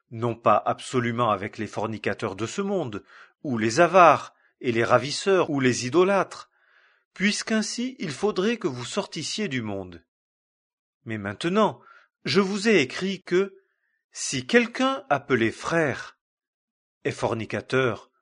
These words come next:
ou avare, ou idolâtre, ou outrageux, ou ivrogne, ou ravisseur, vous n'ayez pas de commerce avec lui, que vous ne mangiez pas même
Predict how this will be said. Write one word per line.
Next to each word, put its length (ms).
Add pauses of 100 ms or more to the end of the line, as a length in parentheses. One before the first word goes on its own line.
(180)
ou 140
avare, 560 (100)
ou 140
idolâtre, 720
ou 180
outrageux, 640
ou 180
ivrogne, 560 (240)
ou 120
ravisseur, 760 (760)
vous 300
n'ayez 440
pas 300
de 100
commerce 720 (120)
avec 340
lui, 420 (1000)
que 100
vous 240
ne 120
mangiez 560
pas 320
même 500